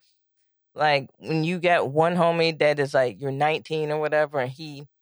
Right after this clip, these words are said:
he may be dealing drugs or something like that, you know?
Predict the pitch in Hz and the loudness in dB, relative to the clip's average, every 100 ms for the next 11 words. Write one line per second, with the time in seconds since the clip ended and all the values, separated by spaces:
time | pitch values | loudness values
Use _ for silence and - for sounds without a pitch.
0 | _ _ _ _ _ - _ - 175 160 | _ _ _ _ _ -20 _ -6 0 2
1 | 151 156 143 147 147 135 131 _ _ _ | 2 0 -2 -2 -2 -4 -10 _ _ _
2 | _ 143 143 147 143 131 131 139 139 139 | _ -2 0 0 0 0 2 2 0 -8
3 | 139 139 131 139 143 139 135 147 139 139 | -6 -4 -2 -2 0 0 0 2 2 2
4 | - 147 143 135 135 160 | 0 0 2 2 2 -2